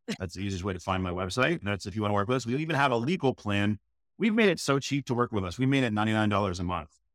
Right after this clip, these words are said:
Speaker 2: Like, you could,
Speaker 1: Jeez,
Speaker 2: excuse me, you can
Speaker 1: okay.
Speaker 2: call me or one of my associate attorneys and you get real legal advice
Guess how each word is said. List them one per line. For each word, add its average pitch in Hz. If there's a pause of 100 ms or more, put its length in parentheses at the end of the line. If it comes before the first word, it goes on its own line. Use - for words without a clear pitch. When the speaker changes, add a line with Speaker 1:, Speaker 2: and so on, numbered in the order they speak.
(160)
Speaker 2:
Like, 113
you 170
could, - (240)
Speaker 1:
Jeez, 302 (100)
Speaker 2:
excuse 147
me, 78
you 85
can 156
Speaker 1:
okay. 160
Speaker 2:
call 127
me 165 (200)
or 107
one 135
of 135
my 123
associate 143
attorneys 147 (300)
and 110
you 110
get 120
real 151
legal 139
advice 160